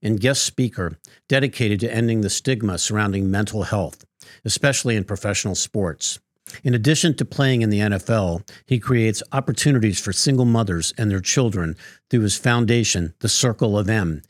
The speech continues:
and seeks to improve the world through the written and spoken word. A Georgia native, Marcus battled anxiety and depression from an early age. He struggled with these unwanted yet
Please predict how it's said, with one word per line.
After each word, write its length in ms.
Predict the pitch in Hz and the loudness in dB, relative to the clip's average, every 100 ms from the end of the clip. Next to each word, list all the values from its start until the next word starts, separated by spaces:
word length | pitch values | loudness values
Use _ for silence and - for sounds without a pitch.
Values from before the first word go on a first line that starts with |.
| - - | -12 -6
and 100 | 107 | 0
seeks 260 | 170 151 | 0 0
to 100 | - | 2
improve 420 | 147 123 - 135 110 | 2 2 2 2 2
the 80 | |
world 500 | 107 117 123 101 87 - _ | 2 2 2 2 -2 -10 _
through 120 | 117 | -2
the 100 | 101 | 0
written 400 | 92 127 131 135 - | 0 0 2 -2 0
and 120 | 107 | -2
spoken 520 | - - 117 113 110 - | 0 0 0 0 -2 -2
word. 520 | 110 107 101 82 76 - _ _ _ | -6 -2 0 -2 -8 -18 _ _ _
A 40 | 110 | -4
Georgia 360 | 123 175 131 | 0 2 2
native, 560 | 127 135 120 87 95 - _ _ _ - | 2 4 2 0 -4 -10 _ _ _ 0
Marcus 440 | 120 135 151 131 | 2 2 -2 -4
battled 420 | - 113 110 110 - | -2 0 0 -2 -4
anxiety 680 | 95 90 113 113 120 123 113 - | -6 -2 0 0 0 -2 -4 -4
and 160 | 113 104 | -2 -2
depression 640 | 104 - 113 - 82 78 - _ | -4 -2 -2 -2 -6 -8 -12 _
from 200 | 120 110 | -2 0
an 80 | 107 | 0
early 260 | 110 107 | 0 0
age. 460 | 110 101 76 - - _ _ _ - - | 0 -2 -8 -14 -16 _ _ _ -20 -8
He 100 | 120 | -6
struggled 440 | - 139 139 139 | -2 0 2 0
with 140 | 110 - | 0 0
these 220 | 104 92 | -2 0
unwanted 600 | 107 107 104 120 127 131 | 0 2 0 0 -2 -2
yet 220 | 107 107 | -2 -2